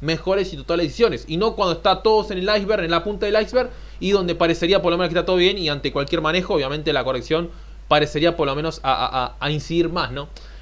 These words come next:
Entonces acá son los momentos donde la verdad nos dice, "Che, mirá, ¿estamos preparados o no?". Y a-, acompañado con esta noticia quiero por lo menos también fortalecerte con más herramientas donde empieza a indicarnos por lo menos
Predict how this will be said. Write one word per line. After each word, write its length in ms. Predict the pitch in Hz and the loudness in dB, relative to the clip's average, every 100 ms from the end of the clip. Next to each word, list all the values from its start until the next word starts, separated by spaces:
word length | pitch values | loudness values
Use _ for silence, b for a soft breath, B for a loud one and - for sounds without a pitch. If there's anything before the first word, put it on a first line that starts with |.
| - | -8
Entonces 340 | 147 202 - - | -2 -2 -2 2
acá 520 | 185 175 269 302 - | 2 4 4 4 -2
son 180 | - 208 | 0 2
los 80 | 196 | 2
momentos 340 | 170 196 196 | -2 -2 -4
donde 300 | 170 143 147 | -2 -2 -4
la 220 | - 143 147 | 0 4 6
verdad 280 | 143 180 | 6 4
nos 120 | 185 180 | 2 -2
dice, 180 | 165 | -2
"Che, 220 | 151 175 127 | -2 -2 0
mirá, 300 | 139 113 - | -2 -2 -4
¿estamos 340 | - - 185 185 | -8 2 2 2
preparados 420 | 143 143 165 160 | 0 2 2 0
o 80 | 135 | -6
no?". 140 | 98 - - - B B B B - | -10 -12 -16 -18 B B B B -8
Y 200 | 160 175 | 2 6
a-, 240 | 185 - - - - | 6 4 -14 -12 0
acompañado 640 | 190 190 190 196 233 254 | 2 2 2 2 4 4
con 100 | 202 | 2
esta 200 | 208 214 | 0 2
noticia 420 | 190 196 190 - | 2 0 -4 -4
quiero 300 | - 196 208 | -2 0 0
por 100 | 196 | 2
lo 80 | 143 | 0
menos 240 | 147 180 - | 2 -2 0
también 520 | 139 247 277 147 113 - - | 0 4 2 2 -8 -14 -8
fortalecerte 560 | - 135 131 131 185 - | -2 0 2 0 -2 -4
con 160 | 127 | -2
más 200 | 156 180 | -2 0
herramientas 400 | 156 143 185 180 | 0 -2 0 -2
donde 180 | 147 135 | -2 -4
empieza 460 | 123 - 185 185 - | -8 -6 -4 -2 -4
a 60 | |
indicarnos 500 | 151 143 135 185 196 | -4 -6 -2 0 0
por 140 | 185 135 | -2 -2
lo 40 | |
menos 180 | 156 160 | -2 -4